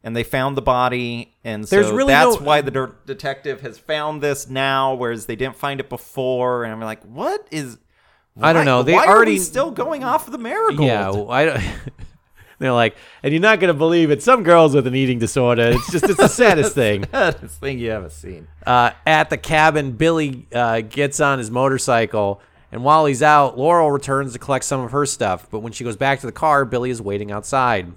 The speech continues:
Speaker 2: Billy says, "I need professional help." I, okay, okay,
Speaker 1: Okay,
Speaker 2: okay.
Speaker 1: all right.
Speaker 2: Hold on a second.
Speaker 1: When I beat up those four guys and pulled a knife on someone,
Speaker 2: All right, now I
Speaker 1: that was
Speaker 2: understand.
Speaker 1: when I realized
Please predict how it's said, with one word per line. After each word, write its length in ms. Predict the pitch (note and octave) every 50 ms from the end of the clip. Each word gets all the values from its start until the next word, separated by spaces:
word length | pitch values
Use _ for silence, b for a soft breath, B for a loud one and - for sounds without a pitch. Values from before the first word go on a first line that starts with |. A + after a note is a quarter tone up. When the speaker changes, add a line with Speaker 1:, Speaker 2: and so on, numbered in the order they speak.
| - _ _ -
Speaker 2:
Billy 260 | G3 G#3+ G3+ F#3+ E3+
says, 340 | C#3 - D#3+ D#3 D3+ C3+ - - _ -
"I 540 | D3 D#3 D3+ D3+ D3+ D#3 D#3 D3+ D3+ D3+ C#3+
need 640 | C#3+ C#3 C3+ C3+ C3+ C3+ C3+ C3+ C3+ C3+ C3 C3 B2 - _ _ _
professional 500 | - B2+ B2+ - - A2+ G#2 - - G#2 G#2
help." 360 | G2 F#2+ F2 F2+ F2+ - - -
I, 120 | - D3+ D#3+
okay, 140 | D3+ B2 -
okay, 300 | B2 C3 C3 G#2+ - F2+ -
Speaker 1:
Okay, 240 | - C3+ C3+ - A#2
Speaker 2:
okay. 300 | A2 G2+ - - - - D#2
Speaker 1:
all 140 | - - G3
right. 420 | A2+ A#2 A#2+ A#2+ A2 G2 E2+ - -
Speaker 2:
Hold 340 | - - G#3 B3+ C4 B3+ F3+
on 160 | C#3 G#2 F#2
a 60 | E2+ E2
second. 280 | - - F2+ D#2+ A#2+ A#2+
Speaker 1:
When 100 | C3 C3
I 100 | B2+ C3
beat 220 | A2+ D3+ E3+ G3+
up 100 | A#3 A#3
those 240 | - F#3+ F#3 F#3 -
four 260 | - - E3+ E3 E3+
guys 340 | C#3+ F3 E3+ E3 E3 C#3 B2+
and 100 | B2 A2+
pulled 240 | - - C#3+ D3+ D3
a 60 | D#3
knife 360 | C#3 C3 A#2+ A#2 A#2 A2+ -
on 140 | B2 A2 G#2+ G2+
someone, 440 | - B2 G2+ F#2 F2+ F2+ E2+ E2+
Speaker 2:
All 60 | A#2+ A2
right, 220 | F#2+ E2 E2+ E2+
now 200 | F2+ A#2 A#2 A#2
I 60 | A#2+ C3+
Speaker 1:
that 160 | C#3 D3+ E3
was 100 | G3 F3+
Speaker 2:
understand. 220 | F#3 E3+ D3+ D3
Speaker 1:
when 120 | D#3 D#3+ D3
I 160 | C#3 C3+ C#3
realized 920 | C#3+ B2+ C3 A#2+ A2 G#2+ G#2 G2+ F#2+ F#2 F2+ F#2 F#2+ F#2 - - - -